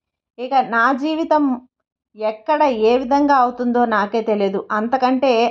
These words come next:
అన్-, ముందుగా నిన్ను నువ్వు నా పాదాల దగ్గర సమర్పించుకో.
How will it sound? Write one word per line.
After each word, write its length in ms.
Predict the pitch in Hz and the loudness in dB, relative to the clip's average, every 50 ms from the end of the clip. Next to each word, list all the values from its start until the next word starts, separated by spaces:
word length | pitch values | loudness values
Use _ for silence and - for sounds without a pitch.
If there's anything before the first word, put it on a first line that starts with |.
| - - - | -2 -4 -4
అన్-, 420 | 202 214 226 247 254 247 254 262 | -2 0 0 0 0 0 0 2
ముందుగా 420 | 254 240 240 240 247 277 247 254 233 - - - | 2 2 2 2 2 2 4 2 2 2 0 -2
నిన్ను 280 | 233 262 277 311 349 359 | -2 0 0 2 2 2
నువ్వు 220 | 330 302 285 277 | 2 2 2 4
నా 120 | 269 262 247 226 | 4 2 2 2
పాదాల 480 | 226 226 208 208 208 240 254 262 269 262 | 2 2 2 2 2 2 2 2 0 0
దగ్గర 380 | 247 247 233 233 240 226 226 233 233 233 233 233 - | 0 -2 -2 0 0 2 4 4 4 2 0 -4 -6
సమర్పించుకో. 720 | 220 196 185 214 220 214 - 233 214 202 - 190 196 175 | -4 -2 -2 -2 -2 -4 -6 -8 -8 -8 -8 -6 -4 -4